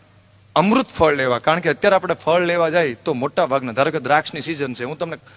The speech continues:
એક ટેસ્ટિંગ ખાલી કરી નાખો બધા, જોવો તમે. દ્રાક્ષ ખાલી સો સો ગ્રામ ત્રણ દી ખાઈ જાઓ, ગળું પકડાઈ જાય,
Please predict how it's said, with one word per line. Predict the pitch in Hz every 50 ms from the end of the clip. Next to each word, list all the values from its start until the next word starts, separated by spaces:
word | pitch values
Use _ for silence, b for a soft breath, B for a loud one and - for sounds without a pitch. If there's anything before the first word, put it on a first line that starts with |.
| b b b b
એક | 208 208 - -
ટેસ્ટિંગ | - 196 214 196 - - 240 233 208 170
ખાલી | 175 170 156
કરી | 139 143 135
નાખો | 131 117 113 113
બધા, | 110 110 110 117
જોવો | 147 160 143 120
તમે. | 104 101 - - _ - - _ b b b b b b b b b -
દ્રાક્ષ | 147 165 185 185 - -
ખાલી | - 180 185 185 165
સો | 127 151 180 185 214
સો | 214
ગ્રામ | 196 190 190 180 160
ત્રણ | - 165 180 185 180
દી | 180 165
ખાઈ | - 180 170
જાઓ, | 156 139
ગળું | 151 160 151
પકડાઈ | 139 139 131 - 110
જાય, | 104 98 95